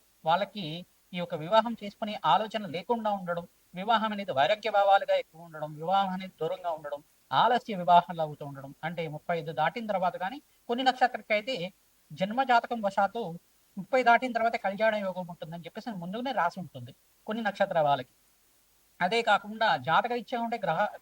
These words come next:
గ్రహ దోషము, గ్రహ కారకత్వాలు, సర్పదోషం కావచ్చు, పితృశాపం కావచ్చు, స్త్రీ శాపం కావచ్చు, ఇవన్నీ కూడా కారకత్వాలు అవుతూ ఉంటాయి.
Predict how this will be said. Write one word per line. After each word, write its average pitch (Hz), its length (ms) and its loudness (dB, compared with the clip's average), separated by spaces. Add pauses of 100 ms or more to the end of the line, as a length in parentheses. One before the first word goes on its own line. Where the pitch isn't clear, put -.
(140)
గ్రహ 175 160 6
దోషము, 190 420 -6
గ్రహ 156 160 0
కారకత్వాలు, 180 680 0 (460)
సర్పదోషం 185 460 -4
కావచ్చు, 170 400 -4
పితృశాపం 180 580 -4
కావచ్చు, 160 320 -8
స్త్రీ 180 240 -10
శాపం 175 320 -6
కావచ్చు, 156 360 -14 (480)
ఇవన్నీ 208 260 -6
కూడా 208 220 -2
కారకత్వాలు 151 520 -4
అవుతూ 131 200 -16
ఉంటాయి. 123 240 -16